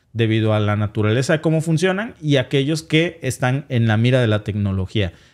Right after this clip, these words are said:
Pero, ¿qué implicaciones tiene esto para la economía mexicana? Para empezar, la precarización del empleo.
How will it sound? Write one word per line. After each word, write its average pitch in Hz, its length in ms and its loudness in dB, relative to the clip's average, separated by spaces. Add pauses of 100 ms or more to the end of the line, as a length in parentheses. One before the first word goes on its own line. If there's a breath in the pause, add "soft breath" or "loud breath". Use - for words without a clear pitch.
(100)
Pero, 196 200 0
¿qué 294 100 -2
implicaciones 233 720 -4
tiene 190 360 0
esto 165 280 -2
para 123 180 2
la 113 80 2
economía 117 560 0
mexicana? 104 760 -2 (320 soft breath)
Para 147 160 2
empezar, 185 800 -2
la 156 360 4
precarización 147 840 0
del 147 160 2
empleo. 104 480 0